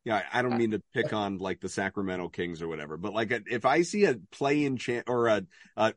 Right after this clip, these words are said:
a mid-season tournament, whatever they call this thing, an, an in-season tournament, you know, championship banner go up to somebody's rafters,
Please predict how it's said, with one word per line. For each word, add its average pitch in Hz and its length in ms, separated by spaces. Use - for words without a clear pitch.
a 107 120
mid-season 147 720
tournament, 127 420
whatever 143 240
they 120 120
call 107 260
this 92 160
thing, 85 220
an, 107 220
an 104 220
in-season 156 580
tournament, 123 540
you 117 100
know, 113 160
championship 131 720
banner 107 380
go 104 220
up 101 120
to 101 80
somebody's 101 400
rafters, 95 480